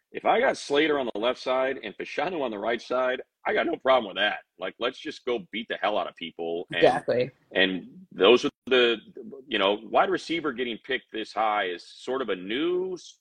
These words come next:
Speaker 1: kind of thing. Just, I mean, not necessarily. Keenan, uh, you know,
Speaker 2: Right.
Speaker 1: y-, you've, you've had Keyshawn getting picked number one overall. Obviously, Jamar Chase, top five, guys like that, A J Green and Julio Jones. But tackles have al-, always
Speaker 2: Oh,
Speaker 1: been
Speaker 2: yeah.
Speaker 1: high. There is always a premium on tackles.
Speaker 2: Huge.
Speaker 1: So I,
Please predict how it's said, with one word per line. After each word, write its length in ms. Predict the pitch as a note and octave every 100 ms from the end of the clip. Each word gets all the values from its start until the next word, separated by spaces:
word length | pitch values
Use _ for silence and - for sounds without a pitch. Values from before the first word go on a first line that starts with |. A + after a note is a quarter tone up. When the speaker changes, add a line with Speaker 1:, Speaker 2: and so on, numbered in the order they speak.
| _ -
Speaker 1:
kind 180 | F3+
of 60 | F3
thing. 480 | F#3+ F#3+ F#3+ F#3+ F3+ -
Just, 180 | D3+ E3+
I 40 |
mean, 100 | D#3
not 140 | D#3+ D3+
necessarily. 560 | A#2+ G#2+ F#2+ F#2+ G2+
Keenan, 400 | - B2+ A2+ G2+
uh, 120 | G#2+ G2+
you 100 | G2
know, 100 | F2+
Speaker 2:
Right. 140 | - - - - -
Speaker 1:
y-, 120 | F2+
you've, 140 | G2 F2
you've 160 | G2+ F#2
had 340 | G2+ G2 F#2+ -
Keyshawn 440 | A2 - G2+ F#2+
getting 180 | F#2 F2
picked 220 | G2 F#2
number 200 | F#2+ F#2+
one 280 | F#2 F#2 F#2 F2+
overall. 460 | F2+ E2 E2+ E2+
Obviously, 340 | E2+ F2+ - E2
Jamar 320 | E2 E2+ E2
Chase, 280 | E2+ E2 -
top 240 | E2 -
five, 180 | F#2 F#2
guys 220 | D2 -
like 140 | G2+ -
that, 180 | F#2+ F2+
A 80 | F#2
J 180 | F#2 F2
Green 380 | F2 G2 F#2+
and 80 | E2+
Julio 280 | F#2+ G2 F#2
Jones. 280 | F2+ G2+ - -
But 300 | F3+ D3 - - _ _ _ _
tackles 400 | - B2 B2 A#2
have 140 | G#2 D2+
al-, 80 | F#2 - _ _ _ _ -
always 260 | E2 E2 G#3+
Speaker 2:
Oh, 80 |
Speaker 1:
been 80 | G#3
Speaker 2:
yeah. 160 | D#3+ G#1
Speaker 1:
high. 240 | G#1 B1 -
There 160 | F2 F2
is 100 | -
always 400 | G2+ G2 F#2 F2+
a 120 | E2+ -
premium 560 | - G#2 G#2 G2 F#2+ E2+
on 160 | E2
tackles. 240 | D#2+ D2+ A#3
Speaker 2:
Huge. 160 | F3 G#2+
Speaker 1:
So 60 |
I, 60 | F#2+